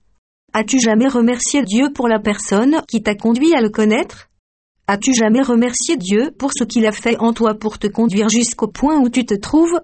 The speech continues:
dans ta marche avec lui ? L'as-tu jamais assez remercié pour toutes les fois où il t'a pardonné et purifié ? L'as-tu jamais remercié pour l'assemblée locale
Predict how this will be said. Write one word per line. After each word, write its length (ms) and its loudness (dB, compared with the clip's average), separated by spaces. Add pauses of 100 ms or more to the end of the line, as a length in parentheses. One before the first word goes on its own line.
dans 220 2
ta 140 0
marche 340 0
avec 220 0
lui ? 340 0 (560)
L'as-tu 300 0
jamais 280 2
assez 280 0
remercié 500 0
pour 200 -10
toutes 200 0
les 120 0
fois 360 0 (180)
où 100 2
il 140 2
t'a 120 -2
pardonné 640 2
et 100 0
purifié ? 640 -2 (480)
L'as-tu 300 0
jamais 280 2
remercié 540 0
pour 200 -2
l'assemblée 480 0
locale 520 0